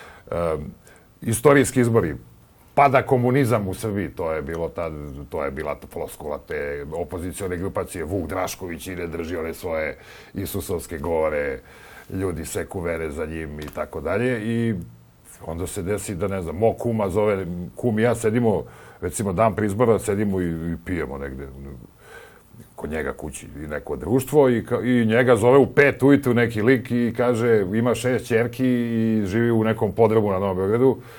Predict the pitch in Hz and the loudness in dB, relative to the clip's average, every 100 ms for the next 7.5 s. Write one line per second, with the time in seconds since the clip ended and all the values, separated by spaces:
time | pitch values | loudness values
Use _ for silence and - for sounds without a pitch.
0 | - - 104 92 107 117 143 143 123 110 | -20 -12 -6 -2 0 4 6 6 4 0
1 | 95 87 90 101 87 85 98 95 80 - | -4 -4 -2 -2 -4 -6 -4 -4 -8 -6
2 | 92 85 110 117 117 85 - - - - | -8 -2 -2 -2 -4 -6 -8 -20 -20 -20
3 | - - - - 123 147 143 143 131 120 | -20 -20 -20 0 8 10 8 8 6 8
4 | 117 104 139 143 123 123 - 117 110 123 | 8 8 8 8 6 0 0 0 6 8
5 | 127 117 120 117 117 117 113 120 113 107 | 10 10 8 6 4 4 4 6 6 6
6 | 92 104 98 113 98 107 110 107 98 107 | 4 2 2 0 -2 0 0 -2 -6 -4
7 | 98 107 104 98 | -2 0 0 0